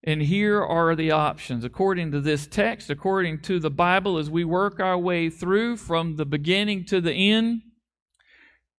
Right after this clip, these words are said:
one, we are either children of the devil.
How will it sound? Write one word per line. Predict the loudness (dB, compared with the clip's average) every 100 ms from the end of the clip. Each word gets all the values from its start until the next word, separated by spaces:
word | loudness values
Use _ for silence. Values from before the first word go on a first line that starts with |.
| _ -20 -20 _ _ _ _ _ _
one, | -2 2 2 2 -2 -10 -18 _ _ _ _ _ -8
we | -2 2 2
are | 2 0
either | 0 2 4 2
children | 0 -2 4 4 4 0 0
of | 2 2 2 0
the | 0
devil. | 0 0 2 4 4 -2 -8 -14